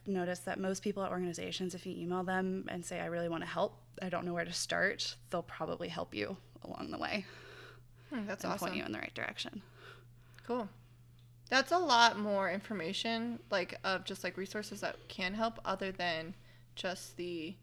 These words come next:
Speaker 2: "let's donate" and let's,
Speaker 1: Mm-hmm.
Speaker 2: which are very, I know, crucial.
Speaker 1: Right. I mean, I'm shocked I made it this far without saying "and give money," considering I spend half my life
Speaker 2: <laughs>
Speaker 1: asking people for money.
Speaker 2: <laughs>
Speaker 1: Uh,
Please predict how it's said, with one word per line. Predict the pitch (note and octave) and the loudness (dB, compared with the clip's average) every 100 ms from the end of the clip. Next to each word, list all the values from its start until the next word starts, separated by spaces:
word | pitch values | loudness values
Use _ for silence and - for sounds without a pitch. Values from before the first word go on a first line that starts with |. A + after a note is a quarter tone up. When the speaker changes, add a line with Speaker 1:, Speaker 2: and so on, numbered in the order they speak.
| - - - - - | -18 -20 -20 -18 -16
Speaker 2:
"let's | - - | -14 -10
donate" | - - F#2 - - - - | -8 -8 -10 -14 -20 -20 -12
and | - G2 - - - | -8 -6 -6 -8 -6
let's, | E3+ F#3+ G3 | -4 -4 -4
Speaker 1:
Mm-hmm. | F#3+ F#3 | -6 2
Speaker 2:
which | A#3+ A#3 | 2 6
are | A3+ G3+ F#3+ F#3+ | 8 8 6 2
very, | G3 G3 F#3+ F3+ - - - - | 4 4 2 -2 -8 -18 -14 -6
I | G3 | -2
know, | F#3 | -2
crucial. | - F#3 F#3 G#3 G#3+ | -2 -4 -2 0 2
Speaker 1:
Right. | A3+ C#4 G3 F#3 - | 8 12 12 10 6
I | A3 | 4
mean, | G#3+ G3+ G3 - | 4 4 2 0
I'm | F#3+ F3+ - - | -2 -2 -8 0
shocked | - F#3 - | 4 4 4
I | G3 | 0
made | F3+ E3 | 2 0
it | - | -2
this | F3+ | -4
far | - E3+ E3 | 0 2 2
without | F#3 F3+ - | 2 0 0
saying | F#3 F3+ | -2 -2
"and | F3 F3 | 0 -2
give | F#3 - | -4 -2
money," | F3 E3+ F#3+ | -2 0 0
considering | F#3+ F3+ F3+ F#3 | -2 -6 -4 -4
I | G3 | -4
spend | - - | -4 -4
half | F3+ F3 - | -2 -4 -4
my | - F3 | -4 -2
life | E3+ G3 - - | 0 -2 -4 4
Speaker 2:
<laughs> | |
Speaker 1:
asking | E4+ E4+ D4+ E4 D#4+ C4+ A#3+ | 6 8 8 8 8 8 8
people | D4 C4 D4+ D4+ | 6 6 6 6
for | - D4 | 6 2
money. | C#4+ C#4 D#4+ - - | 4 2 0 4 6
Speaker 2:
<laughs> | - E4 - C#4+ - | 10 10 10 6 8
Speaker 1:
Uh, | G#3+ A3+ A3+ A3 G3+ F3+ | 8 10 8 8 8 6